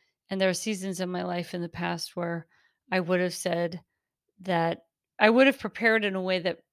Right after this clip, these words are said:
required me to, like, stay up for a majority of the night. There's a lot of events that I've stayed up half the night or all night for preparing for, for a number of reasons. Um,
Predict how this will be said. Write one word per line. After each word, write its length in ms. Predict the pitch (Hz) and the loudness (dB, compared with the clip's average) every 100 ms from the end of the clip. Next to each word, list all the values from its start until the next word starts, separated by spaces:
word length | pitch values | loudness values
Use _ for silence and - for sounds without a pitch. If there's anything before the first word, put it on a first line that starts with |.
| _ | _
required 540 | 190 - - 185 175 165 | -10 -10 -4 0 0 -2
me 160 | 180 | -4
to, 100 | 170 | -2
like, 220 | 160 165 - | -4 -6 -10
stay 280 | - 175 | -6 -2
up 160 | 170 - | -2 -4
for 140 | 226 | -8
a 60 | 233 | -6
majority 460 | 240 240 240 240 247 | -6 -2 -2 -2 -4
of 120 | 233 | -6
the 80 | 254 | -6
night. 280 | 254 247 - _ - _ - | -4 -6 -10 _ -20 _ -8
There's 180 | 185 | -6
a 60 | 185 | -4
lot 580 | 180 196 190 190 196 185 | 0 4 6 8 6 4
of 120 | 170 | 0
events 460 | 175 180 170 170 - | 0 0 0 -4 -8
that 140 | 170 | -6
I've 200 | 170 165 | -4 -6
stayed 240 | - 180 | -8 -6
up 160 | 170 170 | -6 -4
half 220 | 175 170 | -6 -6
the 100 | 180 | -8
night 320 | 170 170 165 - _ _ _ _ _ _ - | -6 -6 -6 -10 _ _ _ _ _ _ -8
or 180 | 185 180 | 0 4
all 160 | 175 185 | 4 4
night 360 | 156 156 - _ _ _ | 0 -4 -6 _ _ _
for 400 | - 180 165 156 | -10 -6 -4 -6
preparing 500 | - - 185 180 170 | -10 -6 -4 -2 -6
for, 480 | - 180 - 165 _ _ _ _ _ _ | -10 -8 -8 -10 _ _ _ _ _ _
for 200 | - 175 | -4 0
a 40 | |
number 280 | 175 214 247 | 2 6 6
of 140 | 170 | 4
reasons. 600 | 165 156 165 165 156 - _ _ _ _ _ - | -4 -8 -8 -8 -10 -14 _ _ _ _ _ -4
Um, 540 | 180 170 170 165 | -2 -2 -4 -8